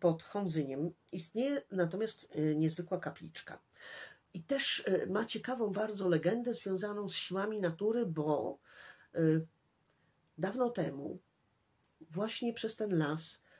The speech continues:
przejeżdżał, y, kupiec świętych obrazków wraz z synem. No i w tym miejscu dopadła ich potworna zupełnie burza.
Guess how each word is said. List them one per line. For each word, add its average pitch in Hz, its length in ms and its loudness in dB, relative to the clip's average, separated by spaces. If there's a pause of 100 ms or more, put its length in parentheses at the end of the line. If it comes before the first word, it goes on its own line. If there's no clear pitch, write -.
(120)
przejeżdżał, 262 760 4 (320)
y, 160 260 8
kupiec - 720 0
świętych 190 520 -2
obrazków 143 640 -4
wraz 160 280 0
z - 200 -2
synem. - 440 -8 (600)
No 269 160 4
i 311 100 10
w - 140 -6
tym 285 240 6
miejscu 262 300 2
dopadła 190 380 4
ich 180 120 2
potworna 175 920 4
zupełnie 160 500 4
burza. - 440 -10